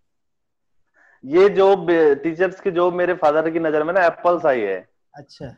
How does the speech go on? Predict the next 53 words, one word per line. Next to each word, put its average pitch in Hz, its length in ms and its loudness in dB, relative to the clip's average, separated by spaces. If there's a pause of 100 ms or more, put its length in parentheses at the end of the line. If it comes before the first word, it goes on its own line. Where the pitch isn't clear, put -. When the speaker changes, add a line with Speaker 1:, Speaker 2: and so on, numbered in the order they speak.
Speaker 1:
वो 175 220 0
उनकी 185 220 -2
नजर 180 260 0
में 185 140 -2
सबसे 185 300 0
बड़ी 180 220 0
job 160 260 2
है 131 80 2
इस 139 80 -4
दुनिया 123 300 -6
में। 101 140 -12 (360)
Speaker 2:
<laughs> - 340 -12
अच्छा। 226 200 -2
Speaker 1:
Teacher 160 380 -2
से 170 180 -4
बड़ी 165 220 -2
कोई 165 220 -2
job 151 300 0
नहीं 131 100 -4
है 123 80 0
उनके 123 200 -6
हिसाब 107 280 -4
से। - 160 -18
Speaker 2:
हाँ। 127 560 -18
Speaker 1:
तो, 180 420 0 (480)
तो 185 380 2
वही, 165 640 2
यही 160 260 2
बात 160 420 2
थी 180 180 0
कि 170 460 -6 (300)
उन्होंने 151 260 -4
सोचा, 160 300 0
अच्छा, 160 360 2
उन्होंने 190 280 2
क्या 196 180 4
सोचा 190 160 0
कि 196 100 -4
"चलो, 208 220 2
admission 202 420 4
तो 196 80 0
बीटीसी 196 340 -2
में 202 100 -2
ले 190 100 2
ही 196 60 6
लेगा, 196 340 2
दो 175 200 -2
साल 175 220 2
की 180 80 -2
यहाँ 170 140 -2
बीटीसी 165 320 -6
होती 170 200 -6
रहेगी, 180 240 -2